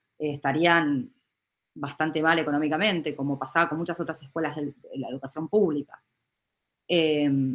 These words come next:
así que de alguna forma la relación con Alemania era importante, pero no necesariamente para subsistir, porque por los informes uno puede ver que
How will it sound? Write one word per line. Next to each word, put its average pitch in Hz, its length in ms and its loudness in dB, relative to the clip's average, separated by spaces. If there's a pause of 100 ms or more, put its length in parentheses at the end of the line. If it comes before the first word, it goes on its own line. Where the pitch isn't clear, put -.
(120)
así 202 260 -6
que 240 80 6
de 220 60 8
alguna 190 220 4
forma 226 600 4
la 156 160 -2
relación 160 300 -4
con 208 100 2
Alemania 185 400 2
era 214 200 4
importante, 208 580 2
pero 208 180 4
no 233 160 6
necesariamente 233 640 4
para 160 200 0
subsistir, - 720 -2 (360)
porque 123 260 -10
por 131 160 -4
los 131 320 -6
informes 175 520 0
uno 147 180 -2
puede 147 220 0
ver 151 220 2
que 147 320 -4